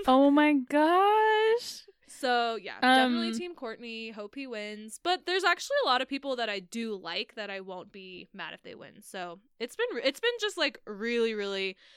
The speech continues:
Speaker 1: fun, goofy show to pass the time. Love it.
Speaker 2: Yeah, I watched the first episode. I need to finish. I need to catch up. Um,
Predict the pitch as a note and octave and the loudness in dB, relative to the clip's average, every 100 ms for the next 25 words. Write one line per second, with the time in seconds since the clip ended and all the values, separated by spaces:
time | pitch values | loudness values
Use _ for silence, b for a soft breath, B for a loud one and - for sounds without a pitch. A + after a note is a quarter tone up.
0 | b b _ A#3 A3 A3 G3 G#3+ G#3+ G#3+ | b b _ -4 -4 -6 -10 -10 -10 -12
1 | G3+ G3 F#3+ _ _ _ - - A3 G3+ | -10 -12 -14 _ _ _ -14 -6 -4 -2
2 | F#3+ F3+ - G3+ F#3 F3 - - F#3 - | -4 -6 -8 -8 -8 -8 -10 -14 -18 -16
3 | - - - A#2 E2 D2+ _ _ _ _ | -16 -16 -14 -14 -16 -20 _ _ _ _
4 | _ _ _ _ _ _ _ _ _ _ | _ _ _ _ _ _ _ _ _ _
5 | _ A#3+ G3+ G3+ A3+ A3+ - D#4+ D4 B3+ | _ 0 0 2 2 2 0 -4 -4 -4
6 | - - G#3 G#3 G3 G3 G3+ G#3 A3+ - | -4 -8 -8 -8 -8 -8 -8 -10 -10 -10
7 | F#3 F#3+ - - - - G3 F#3+ G3 - | -10 -8 -10 -10 -14 -12 -10 -10 -10 -10
8 | F#3 - G3 - _ _ _ _ _ _ | -10 -6 -6 -8 _ _ _ _ _ _
9 | _ _ _ _ _ _ _ - G#3 F#3+ | _ _ _ _ _ _ _ -8 -4 -4
10 | F3 E3+ G#3+ | -4 -6 -8